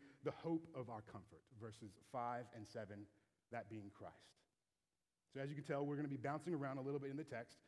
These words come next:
but I think tackling this text based on the themes that are arising out of particular passages will help our time together. So beginning with the source of our comfort, uh, God. If you've spent any time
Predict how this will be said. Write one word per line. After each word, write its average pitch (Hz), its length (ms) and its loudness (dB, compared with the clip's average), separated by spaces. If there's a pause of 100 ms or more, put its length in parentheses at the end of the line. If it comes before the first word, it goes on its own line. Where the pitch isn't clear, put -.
(220)
but 147 80 4
I - 20 6
think 185 240 2
tackling 175 380 4
this 151 160 -2
text 139 320 0
based 151 260 0
on 139 140 2
the 120 80 -4 (100)
themes 147 340 6
that 123 120 2
are 120 120 0 (280)
arising 131 440 2
out 127 140 2
of 123 160 -6
particular 135 340 -4
passages 113 520 -4
will 98 120 -10
help 117 180 -4 (360)
our 113 100 -2
time 101 380 -6 (140)
together. 95 340 -8 (920)
So 160 60 2
beginning 185 440 4
with 156 200 2 (540)
the 143 80 0
source - 640 0
of 135 160 -2
our 117 280 2 (120)
comfort, 104 340 -8 (560)
uh, 104 40 -4 (140)
God. 117 200 2 (1080)
If 151 220 -2
you've 208 340 2
spent 170 380 4 (140)
any 165 260 4 (120)
time 135 320 2